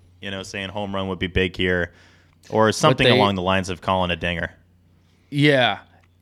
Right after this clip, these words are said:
Speaker 2: It's funny comparing, like, Wake and Eck. You know, Eck obviously had, like, the famous "It's time to party."
Speaker 1: Mm.
Speaker 2: Uh, this would be a,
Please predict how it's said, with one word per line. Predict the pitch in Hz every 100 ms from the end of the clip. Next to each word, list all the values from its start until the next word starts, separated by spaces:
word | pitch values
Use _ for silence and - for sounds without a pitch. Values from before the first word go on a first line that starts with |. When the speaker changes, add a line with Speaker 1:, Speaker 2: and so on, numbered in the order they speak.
| _
Speaker 2:
It's | 160 135
funny | - 160 151
comparing, | 127 139 120 127 123 120
like, | 117 101 - -
Wake | 92 104 101 110 113 - - -
and | 110 104 101 98 - - _ -
Eck. | - 113 - - _ _ _ -
You | 113
know, | 110
Eck | 110 110
obviously | 113 110 107
had, | 104
like, | 101 101
the | 104
famous | - 107 104 104 - - - - _ -
"It's | 117
time | - 110 107
to | 101
party." | - 104 107 117 - - - -
Speaker 1:
Mm. | 131 123 90 -
Speaker 2:
Uh, | - 95 92 -
this | 98 104 -
would | 92
be |
a, | 107